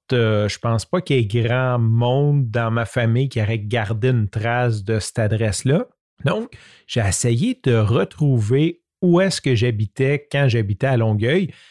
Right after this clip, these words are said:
parce que vraiment, je me doutais que j'étais pas loin de où ce que le client est. Là, j'étais là, puis je regardais, j'essayais de me souvenir, mettons, comme le dépanneur, c'était quoi les commerces dans le coin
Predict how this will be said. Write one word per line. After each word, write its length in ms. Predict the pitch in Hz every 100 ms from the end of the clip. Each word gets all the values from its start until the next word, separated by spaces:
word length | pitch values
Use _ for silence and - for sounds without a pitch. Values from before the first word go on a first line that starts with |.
| _
parce 200 | - 113
que 100 | -
vraiment, 680 | 135 117 131 165 147 185 262 214 - _ - 196 -
je 160 | 117
me 140 | 147 147
doutais 320 | 160 214 247
que 240 | - 139
j'étais 320 | 123 123 -
pas 300 | 135 _ 190
loin 260 | 180 175 196
de 80 | 135
où 140 | 139
ce 100 | -
que 180 | - 135
le 280 | 131 123 120
client 520 | - 131 120 135 143 - _
est. 260 | 131 117 117
Là, 120 | 165
j'étais 360 | 208 117 - 117
là, 140 | 170
puis 220 | 233 -
je 80 | 110
regardais, 640 | 101 104 98 98 135 185 180 - _
j'essayais 440 | - 107 - 123 127
de 200 | 117 113
me 120 | 110
souvenir, 580 | - 123 98 117 123 110
mettons, 300 | 101 117 110
comme 180 | 107
le 100 | 101
dépanneur, 800 | 98 104 123 143 151 165 160 156
c'était 160 | - 117
quoi 160 | 123
les 140 | 113 110
commerces 500 | - 104 101 95 98
dans 200 | 117 135
le 60 | 123
coin 640 | - 160 165 165 156 156